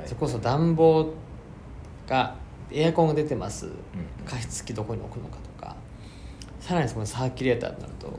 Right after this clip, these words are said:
Speaker 1: もうなんか、す-、すごいことになるよね、
Speaker 2: いや、そうそう。
Speaker 1: もうね。
Speaker 2: だから、あの、僕、今のところ僕の正解は、全部の部屋とか必要な箇所に、エアコン、サーキュレーター、加湿器を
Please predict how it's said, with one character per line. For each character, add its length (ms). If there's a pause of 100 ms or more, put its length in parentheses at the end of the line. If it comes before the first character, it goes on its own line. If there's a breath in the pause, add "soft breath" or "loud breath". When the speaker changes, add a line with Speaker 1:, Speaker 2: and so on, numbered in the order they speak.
Speaker 1:
も 120
う 20
な 80
ん 40
か、 160 (200)
す-、 500
す 20
ご 140
い 40
こ 100
と 80
に 60
な 60
る 60
よ 60
ね、 40
Speaker 2:
い 40
や、 60
そ 0
う 0
そ 0
う。 20
Speaker 1:
も 80
う 20
ね。 200
Speaker 2:
だ 100
か 260
ら、 140
あ 40
の、 120
僕、 280
今 160
の 40
と 80
こ 60
ろ 60
僕 160
の 100
正 180
解 180
は、 320 (720 loud breath)
全 220
部 100
の 320 (640)
部 60
屋 180
と 100
か 60
必 160
要 40
な 80
箇 120
所 100
に、 300 (560)
エ 100
ア 80
コ 140
ン、 200 (240)
サ 160
ー 120
キ 60
ュ 20
レ 80
ー 60
タ 80
ー、 260
加 140
湿 180
器 160
を 220